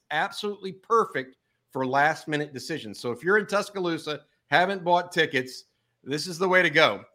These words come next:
Game Time is the fast and easy way to buy tickets for all the sports, music, comedy, and theater events near you. Just put in the actual location you're at. It'll give you a list of, uh, possibilities. I've personally used Game Time for both sporting events and concert,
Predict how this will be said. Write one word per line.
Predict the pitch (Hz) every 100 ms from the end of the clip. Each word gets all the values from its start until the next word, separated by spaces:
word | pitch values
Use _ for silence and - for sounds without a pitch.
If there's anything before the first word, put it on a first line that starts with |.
| 117
Game | 156 175
Time | 190 175
is | 131
the |
fast | 135 170 170 185
and | 190
easy | 185 190 185
way | 180 180
to |
buy | 160 170
tickets | 151 180 180 151
for | - -
all | 165 190
the | 190
sports, | - 175 190 190 - _ -
music, | 165 202 202 -
comedy, | 160 190 196 170
and | 127
theater | 175 190 190
events | 165 147 180 175
near | 143 123
you. | 123 175 196 190 _ _ _
Just | 113 -
put | 156
in | 160 135 139
the | 110 131
actual | 131 143 - 127 120
location | 117 107 160 156 165
you're | 135 127
at. | 160 170 - _ _
It'll | 123
give | 113 135 123
you | 120
a |
list | 113 151 151 135
of, | 110
uh, | 139 127
possibilities. | - 123 - 135 175 180 175 - _ _
I've | 147 185
personally | - 190 190 180
used | 170 175 135
Game | 160 165
Time | 160 160 160 165 160
for | 139
both | 123 117
sporting | - - 185 190 185
events | 156 160 160 - _ _ -
and | 165 214 214
concert, | 160 156 151 - 147